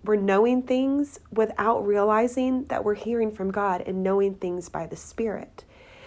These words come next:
So I just want to encourage you, things that you hear in your times of prayer, whenever you take time with the Lord, things you hear if you're just cleaning your house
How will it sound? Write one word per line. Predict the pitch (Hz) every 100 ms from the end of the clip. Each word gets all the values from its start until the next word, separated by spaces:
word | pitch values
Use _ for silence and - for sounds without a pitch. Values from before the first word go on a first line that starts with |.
| - -
So | -
I | 277
just | 359 -
want | 403
to | 330
encourage | 233 - 247 294 262 -
you, | 185 180 180 - - - - _ _ -
things | 311 392
that | 349 -
you | 285
hear | 262 254 240 240 254 277 -
in | 233 240
your | 240
times | 240 247 240 214
of | 208
prayer, | - 214 214 220
whenever | 214 208 208 214
you | 214
take | 214 233
time | - 214 214
with |
the | 208
Lord, | 202 202 208
things | 370 440 -
you | 311
hear | 277 302
if | 311 -
you're | 320
just | 330 -
cleaning | - 349 370 339
your | 302
house | 311 359 202 214 -